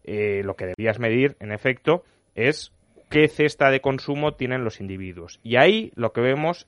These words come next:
es que cada vez más gente en todo el mundo y también en Occidente, eh, posee o alcanza una cesta de consumo cada vez mayor. Eso no significa, como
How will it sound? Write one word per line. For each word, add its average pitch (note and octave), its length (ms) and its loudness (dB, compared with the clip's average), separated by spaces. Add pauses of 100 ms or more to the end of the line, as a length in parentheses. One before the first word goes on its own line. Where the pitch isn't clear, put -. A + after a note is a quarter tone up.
es C3+ 200 -2
que D3 280 0 (300)
cada C#3+ 320 8
vez C#3 340 2
más D3+ 380 2
gente C#3+ 500 -2 (140)
en A2 160 -8
todo C#3+ 180 2
el C#3 80 4
mundo C#3 300 -2
y A2 60 -2
también A#2 320 -6
en B2 40 -4
Occidente, B2+ 680 -4 (480)
eh, A2 540 4 (100)
posee D3+ 420 2
o B2+ 140 4
alcanza C#3 560 2
una C3 240 -2
cesta A2+ 400 -6
de G2 80 -8
consumo C#3 640 -8
cada B2+ 240 2
vez B2+ 140 0
mayor. G#2 360 -4 (220)
Eso C3+ 160 -4
no G3+ 140 2
significa, F3 580 -2 (320)
como G#3 400 -2